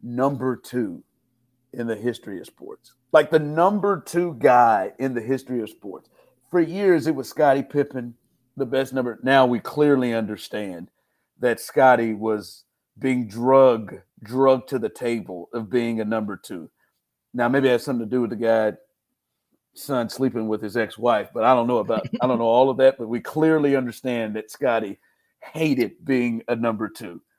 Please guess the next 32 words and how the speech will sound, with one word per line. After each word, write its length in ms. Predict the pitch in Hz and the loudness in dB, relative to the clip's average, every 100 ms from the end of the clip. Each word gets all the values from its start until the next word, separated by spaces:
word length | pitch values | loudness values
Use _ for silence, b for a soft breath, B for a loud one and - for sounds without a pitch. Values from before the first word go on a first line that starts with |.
| _ _ _ _ | _ _ _ _
right? 300 | 143 135 123 - _ _ _ | 6 8 6 -4 _ _ _
Kobe 380 | - 160 175 160 | 6 6 6 0
and 100 | 143 | -2
Shaq, 360 | - 160 131 - _ _ - | -2 0 0 -4 _ _ -2
neither 220 | 156 160 | 0 2
one 240 | 143 156 | 0 0
of 120 | 131 | 0
them 160 | 117 113 | -2 -4
were 140 | 120 | -2
going 360 | 110 135 127 120 | -2 0 0 -4
to 260 | 127 110 110 | -4 -6 -6
accept 480 | 117 - 143 113 - | -12 -10 -8 -8 -10
it. 140 | - _ _ _ - | -20 _ _ _ 2
Kobe 300 | 156 156 143 | 6 6 6
refused 580 | 131 117 160 165 147 135 | 0 -2 -2 0 0 -4
to 80 | |
accept 420 | 107 - 117 - - | -10 -10 -14 -14 -20
it 100 | - _ _ | -20 _ _
all 200 | 143 156 | 4 6
over 120 | 156 131 | 6 4
the 60 | |
place. 180 | 117 - | -4 -8
Like, 160 | 131 - | -8 0
I, 120 | 170 - _ _ _ _ | 0 0 _ _ _ _
I, 240 | 180 226 240 - _ | -2 0 0 -8 _
I 160 | 202 226 | -2 6
have 200 | 226 156 | 6 6
never 540 | 165 165 180 180 208 | -10 -6 -6 -4 -10
seen 580 | 170 - 160 127 113 117 _ | -12 -6 -4 -4 -4 -8 _
somebody 720 | - 170 175 165 131 117 117 | -8 -6 -4 0 0 -2 -6
as 120 | 131 | -8
Travis 340 | - 180 208 | 2 2 2